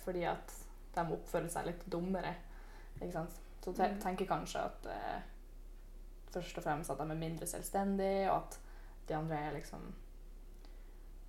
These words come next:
Speaker 1: de ka-, har ikke evnen til å ha ansvar for noen ting, og ja, man kan jo ofte se på dem som litt sånn dum og sånn.
Speaker 2: Ja.
Speaker 1: Og det er jo ikke bra.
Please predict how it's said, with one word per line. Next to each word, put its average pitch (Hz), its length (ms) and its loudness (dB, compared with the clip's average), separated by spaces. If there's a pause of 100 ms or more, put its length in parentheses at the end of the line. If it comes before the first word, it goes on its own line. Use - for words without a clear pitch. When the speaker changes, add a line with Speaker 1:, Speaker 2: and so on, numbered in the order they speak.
(220)
Speaker 1:
de 175 140 2
ka-, 165 200 8
har 170 180 10
ikke 165 320 0 (1300)
evnen 170 340 2
til 160 140 2
å 156 80 6
ha 165 200 6 (1000)
ansvar 185 560 6
for - 160 -8
noen 175 180 0
ting, 175 400 2
og - 280 2 (200)
ja, - 120 2 (180)
man 190 140 6
kan 196 160 8
jo 180 80 8
ofte 180 300 6 (340)
se - 200 4
på 170 100 0
dem 160 120 2
som - 160 -4
litt - 140 -2
sånn - 160 -4 (260)
dum 190 240 2
og - 100 0
sånn. 196 160 0 (480)
Speaker 2:
Ja. 226 180 2 (260)
Speaker 1:
Og 214 80 12
det 214 80 12
er 185 80 10
jo 190 60 0
ikke - 120 -4
bra. - 120 -2